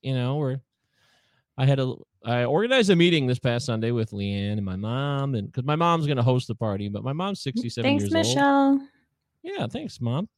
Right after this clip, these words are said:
Speaker 1: And I'm
Speaker 2: Mm-hmm.
Speaker 1: was concerned about her more than anything, but it's supposed to be an outdoor party.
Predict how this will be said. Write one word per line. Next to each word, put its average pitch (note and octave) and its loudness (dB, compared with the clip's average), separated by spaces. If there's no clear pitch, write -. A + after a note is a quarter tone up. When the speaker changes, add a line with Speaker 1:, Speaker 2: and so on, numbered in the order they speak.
Speaker 1:
And B2 -6
I'm C3+ 0
Speaker 2:
Mm-hmm. G#3 2
Speaker 1:
was C#3 -8
concerned D#3 -6
about C3 -2
her A3+ 0
more D3+ 0
than A#2+ -4
anything, B2 -4
but B2 -4
it's C3+ -8
supposed B3+ -6
to B3 -6
be G3+ 2
an D#3 0
outdoor A#2+ 2
party. D#3+ -6